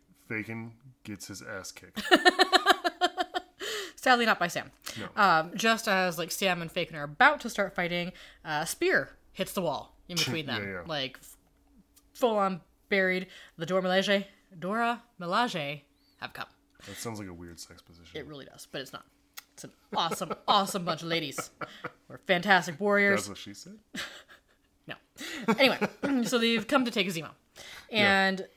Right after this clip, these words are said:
Speaker 2: Fakin is super condescending. He is such a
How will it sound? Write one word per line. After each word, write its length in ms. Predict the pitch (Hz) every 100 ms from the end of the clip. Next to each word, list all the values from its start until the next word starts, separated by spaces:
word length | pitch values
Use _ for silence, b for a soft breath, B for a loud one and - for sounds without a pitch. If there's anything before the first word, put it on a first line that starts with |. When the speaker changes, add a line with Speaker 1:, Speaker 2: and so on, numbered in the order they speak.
| _ -
Speaker 2:
Fakin 340 | - 285 320
is 160 | 262 233
super 640 | - - - 415 403 359
condescending. 800 | 311 311 285 277 285 302 208 143 B B B B
He 180 | 294 311
is 160 | 285
such 460 | - - 302 311 - - _
a 120 | -